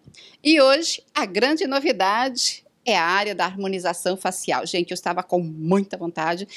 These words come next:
de conversar com alguém na área que agora está, né, na harmonização facial.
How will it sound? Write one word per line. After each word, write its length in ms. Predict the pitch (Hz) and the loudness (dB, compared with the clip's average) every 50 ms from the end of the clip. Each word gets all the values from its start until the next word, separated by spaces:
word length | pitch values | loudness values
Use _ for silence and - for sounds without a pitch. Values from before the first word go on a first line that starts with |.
| - - - | -18 -18 -10
de 120 | - 196 190 | -6 -6 -2
conversar 520 | - 214 202 175 165 - - 170 185 185 | -2 0 0 0 -2 0 0 0 0 0
com 140 | - 180 165 | -2 -2 -2
alguém 300 | 156 165 156 170 170 175 | -2 -2 0 0 0 0
na 120 | 202 247 233 | 0 -2 -2
área 440 | 196 156 151 160 165 175 185 208 220 - - - _ _ | 0 0 0 0 0 0 -2 -4 -8 -8 -20 -20 _ _
que 120 | - 208 | -4 -4
agora 360 | 196 180 - 160 165 185 - _ | -4 0 2 2 2 2 0 _
está, 400 | - 262 - - - 190 170 170 | -8 -8 -6 -4 -2 -2 0 0
né, 220 | 170 170 170 196 202 - | 0 0 -2 -2 -4 -8
na 40 | 175 175 | -8 -4
harmonização 500 | 185 180 175 180 175 185 180 180 202 185 | -2 0 0 0 0 -2 -4 -2 -2 -2
facial. 340 | 185 202 190 - 196 147 | -2 -2 -4 -2 -2 -4